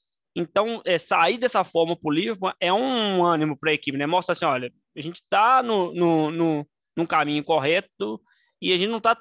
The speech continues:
tão distante assim dos principais." Porque eu tô falando do Liverpool aqui, que é um dos maiores, dos melhores times atualmente, né?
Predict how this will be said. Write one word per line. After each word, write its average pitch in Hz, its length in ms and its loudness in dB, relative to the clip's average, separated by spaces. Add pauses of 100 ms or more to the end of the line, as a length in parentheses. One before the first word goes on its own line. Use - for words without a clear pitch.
tão 269 340 4
distante 190 520 -2
assim 160 180 -6
dos 170 120 -8
principais." 190 460 -2
Porque 151 80 -8
eu 139 80 -8
tô 170 100 -4
falando 175 180 -4
do 185 80 -6
Liverpool 180 340 -6
aqui, 175 140 -8
que 190 100 -8
é 190 40 0
um 202 80 -4
dos 190 80 -12
maiores, 202 540 2
dos 147 120 -4
melhores 170 340 0
times 180 220 -2
atualmente, 180 520 0
né? 151 100 -6